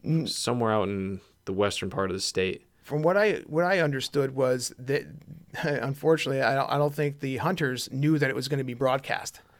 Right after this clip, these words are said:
Speaker 2: I mean, who cares?
Speaker 1: And, right.
Speaker 2: What
Speaker 1: But
Speaker 2: difference
Speaker 1: I think
Speaker 2: does
Speaker 1: it
Speaker 2: it
Speaker 1: was
Speaker 2: make?
Speaker 1: just a live broadcast. Somebody set up a cell phone in the room, and 'cause, I mean, the sound quality was pretty horrible.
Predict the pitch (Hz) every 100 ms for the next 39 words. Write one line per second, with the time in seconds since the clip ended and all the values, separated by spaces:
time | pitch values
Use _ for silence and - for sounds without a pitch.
0 | _ - 117 117 127 - 110 131 131 -
1 | 151 139 117 - - 113 127 143 143 139
2 | 156 175 165 - - 131 135 147 147 151
3 | 147 - 143 143 156 151 143 139 120 -
4 | - 147 147 156 156 143 131 147 170 131
5 | 131 151 135 147 143 139 131 - 156 156
6 | - 151 139 131 123 120 - 147 127 120
7 | 120 120 113